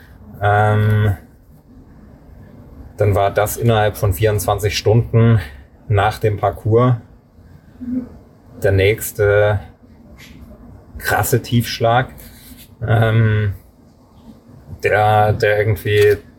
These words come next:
der, der hart wegzustecken war. In dem Moment hat's mich, ähm, in dem Moment habe ich, glaube ich, einfach nur funktioniert, weil ich hatte keine groß andere Wahl.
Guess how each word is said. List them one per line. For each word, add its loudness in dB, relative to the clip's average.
der, 0
der 0
hart 0
wegzustecken -4
war. 0
In -2
dem 2
Moment 0
hat's -4
mich, -2
ähm, 0
in 0
dem 2
Moment 2
habe 2
ich, -2
glaube 2
ich, -2
einfach 0
nur 2
funktioniert, 0
weil 2
ich 0
hatte 0
keine 0
groß -2
andere 2
Wahl. 2